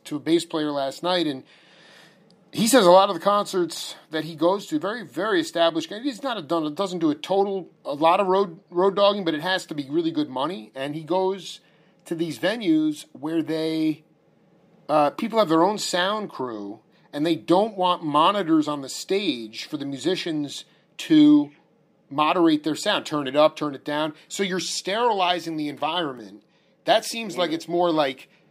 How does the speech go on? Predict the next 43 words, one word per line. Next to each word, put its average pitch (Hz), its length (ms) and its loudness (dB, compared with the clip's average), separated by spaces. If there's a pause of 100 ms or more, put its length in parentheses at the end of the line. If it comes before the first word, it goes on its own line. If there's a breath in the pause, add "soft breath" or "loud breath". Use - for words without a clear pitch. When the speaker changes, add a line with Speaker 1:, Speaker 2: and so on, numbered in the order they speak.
(100)
Speaker 1:
Live 160 440 4
Nation, 156 540 -4
like 143 180 -8
that 160 240 0
kind 160 260 -6
of 135 60 -10
stuff. - 280 -4
It's 127 120 -10
all 170 200 0
sort 160 200 -8
of 113 180 -16
bubbled 151 360 -2
up 151 240 -2
there. 151 380 -8
It's 139 140 -14
in 143 100 -8
this 135 160 -14
nice, 151 440 -4
neat 147 320 -10
package. 147 500 -4
You're 143 80 -8
paying 151 300 -6
out, 147 240 -8
the, - 100 -20 (640 soft breath)
paying 170 300 4
crazy 170 440 2
money 160 300 2
for 160 120 -6
this 160 140 -4
stuff. 160 280 -2
But - 180 -14
then 190 420 -6 (380 soft breath)
there's 160 200 0
all 185 140 4
this 165 160 0
underbelly, 156 880 -2 (680)
and 165 580 4 (600)
I'm 170 140 4
just 185 160 -2
wondering, 190 360 2
like, 156 360 -2 (1300)
you 170 140 6
know, 170 340 8